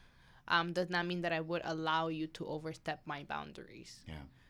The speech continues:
Speaker 1: So this, like, juggling of, like, what are my boundaries, and then how can I, with those boundaries, still be kind? And a lot of what that looks like is letting people go in kindness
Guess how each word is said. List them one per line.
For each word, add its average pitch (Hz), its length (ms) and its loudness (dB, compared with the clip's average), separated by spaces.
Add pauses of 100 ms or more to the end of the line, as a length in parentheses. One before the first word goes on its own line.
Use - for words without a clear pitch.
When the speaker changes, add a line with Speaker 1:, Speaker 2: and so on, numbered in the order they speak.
Speaker 1:
So 175 180 0
this, 160 280 0
like, 175 200 2
juggling 170 500 0
of, 160 180 -4
like, 151 300 -2
what 165 140 2
are 180 100 4
my 175 160 0
boundaries, 165 580 -2
and 170 160 -2
then 165 100 -2
how 165 180 0
can 180 200 -4
I, 170 280 0 (160)
with 180 180 -2
those 165 220 2
boundaries, 160 420 -2
still 160 280 -4
be 156 220 -12
kind? 151 520 -14 (560)
And 175 360 2
a 165 100 2
lot 175 180 4
of 185 100 0
what 180 220 2
that 160 140 0
looks 202 320 0
like 165 300 0
is 165 500 2 (1080)
letting 185 400 2
people 180 380 -6 (100)
go 202 480 -2 (640)
in 175 220 -2
kindness 185 640 -2